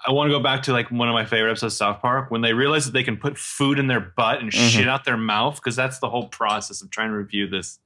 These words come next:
Speaker 1: this nonsense.
Speaker 2: See,
Speaker 1: Oh.
Speaker 2: I, I think what happened probably is that before every take, David Ayer would stick his finger up his butthole
Speaker 1: Mm-hmm.
Speaker 2: and get a little shit on it and then smear it across the lens,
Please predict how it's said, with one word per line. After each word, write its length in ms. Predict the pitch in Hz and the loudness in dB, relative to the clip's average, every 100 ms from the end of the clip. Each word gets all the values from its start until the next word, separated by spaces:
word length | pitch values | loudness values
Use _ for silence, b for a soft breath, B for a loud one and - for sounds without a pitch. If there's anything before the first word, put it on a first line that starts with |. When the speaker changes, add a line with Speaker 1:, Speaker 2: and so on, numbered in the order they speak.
| B B B B 110 | B B B B -6
Speaker 1:
this 180 | 95 | -2
nonsense. 800 | 104 107 107 104 - 90 87 - - | 0 2 0 0 -2 -4 -6 -8 -2
Speaker 2:
See, 180 | - 160 | 4 6
Speaker 1:
Oh. 60 | |
Speaker 2:
I, 220 | 156 - 147 | 6 6 4
I 60 | |
think 220 | 160 175 160 | 4 0 4
what 140 | 117 | 4
happened 360 | 120 120 123 113 | 6 4 2 0
probably 300 | 107 95 92 | 2 4 4
is 60 | |
that 140 | 95 95 | 0 -2
before 360 | 95 - 131 | -6 0 2
every 260 | 120 110 95 | 4 2 -2
take, 480 | - 98 85 - _ _ _ _ _ | -2 0 0 -2 _ _ _ _ _
David 260 | 107 113 110 | 2 4 6
Ayer 280 | 107 98 92 | 6 6 6
would 160 | 92 - | 2 -2
stick 300 | - 127 123 | 2 2 0
his 120 | 123 | 0
finger 320 | 120 117 90 | 2 4 6
up 120 | 87 | 4
his 120 | 95 - | 2 2
butthole 540 | 107 - 87 73 - _ _ - | 4 4 2 -2 -6 _ _ -20
Speaker 1:
Mm-hmm. 220 | 117 104 113 | -6 -4 -4
Speaker 2:
and 160 | - 87 | -2 2
get 60 | 110 | 4
a 40 | |
little 160 | 104 90 | 4 2
shit 240 | - 127 | 4 4
on 160 | 92 82 | 6 4
it 120 | 82 | 2
and 80 | 98 | 2
then 100 | 92 | 2
smear 440 | - - 107 120 | 0 0 4 4
it 40 | |
across 420 | 107 - 107 104 - | 4 4 4 4 0
the 80 | |
lens, 520 | 82 92 87 69 - | 0 2 2 0 -8